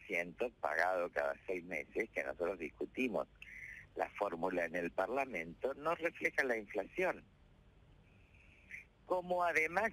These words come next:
los saberes mínimos de jubilados se componen básicamente de gastos en medicamentos,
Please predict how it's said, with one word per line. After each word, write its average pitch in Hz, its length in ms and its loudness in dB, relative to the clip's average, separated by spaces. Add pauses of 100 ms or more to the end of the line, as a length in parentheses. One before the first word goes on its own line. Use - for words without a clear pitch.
los 110 220 0
saberes 135 460 0
mínimos 135 460 0
de 107 120 0
jubilados 101 840 0 (560)
se 120 120 -2
componen 110 840 -2
básicamente 127 880 -2
de 90 160 6
gastos 120 340 0
en 92 140 0
medicamentos, 87 960 0